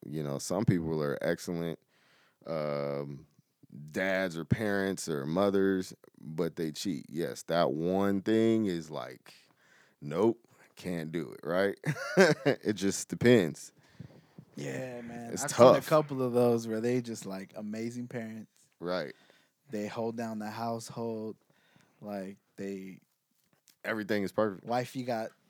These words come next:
Speaker 2: control of all the funds. Like, she, she got everything she need.
Speaker 1: Mm-hmm.
Speaker 2: But yet
Speaker 1: Right.
Speaker 2: he still be out there just
Speaker 1: In them streets.
Speaker 2: just hoe bagging.
Speaker 1: Right.
Speaker 2: And it's just like, why?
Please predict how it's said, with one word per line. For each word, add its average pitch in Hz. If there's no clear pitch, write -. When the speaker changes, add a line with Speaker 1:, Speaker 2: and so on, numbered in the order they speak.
Speaker 2:
control 120
of 113
all 113
the 139
funds. 147
Like, 107
she, 117
she -
got 120
everything 135
she -
need. 123
Speaker 1:
Mm-hmm. 76
Speaker 2:
But 98
yet 92
Speaker 1:
Right. 80
Speaker 2:
he -
still -
be 95
out 95
there 104
just 113
Speaker 1:
In 92
them 143
streets. -
Speaker 2:
just -
hoe 143
bagging. 101
Speaker 1:
Right. 76
Speaker 2:
And 95
it's 98
just 95
like, 92
why? 104